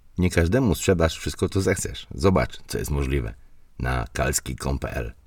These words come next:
A jeśli chcesz czegoś więcej, zapraszam na trening. Na trening umiejętności handlowych. Terminy i szczegóły znajdziesz na kalski kropka com kropka p l ukośnik trening. Aha. I pamiętaj, klienci to egoiści.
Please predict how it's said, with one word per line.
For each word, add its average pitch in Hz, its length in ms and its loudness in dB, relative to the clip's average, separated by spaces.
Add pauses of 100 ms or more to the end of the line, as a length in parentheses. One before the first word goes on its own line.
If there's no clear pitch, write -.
(180)
A 65 100 0
jeśli 65 220 -2
chcesz 69 200 0
czegoś 67 260 0
więcej, 92 380 0 (500)
zapraszam 71 440 0
na 73 100 2
trening. 67 360 0 (360)
Na - 100 -6
trening 87 480 2
umiejętności 87 560 2
handlowych. 65 500 -2 (720)
Terminy 113 380 4
i 71 60 2
szczegóły 90 380 6
znajdziesz 73 380 2
na 60 200 0 (260)
kalski 92 420 2
kropka - 80 -10
com 60 160 -2
kropka - 200 -2
p - 0 -
l 73 180 0 (680)
ukośnik 71 520 -2 (100)
trening. 65 420 -4 (800)
Aha. - 260 -2 (800)
I - 60 0
pamiętaj, 80 460 2 (320)
klienci 71 420 0
to - 160 -2
egoiści. 71 560 -2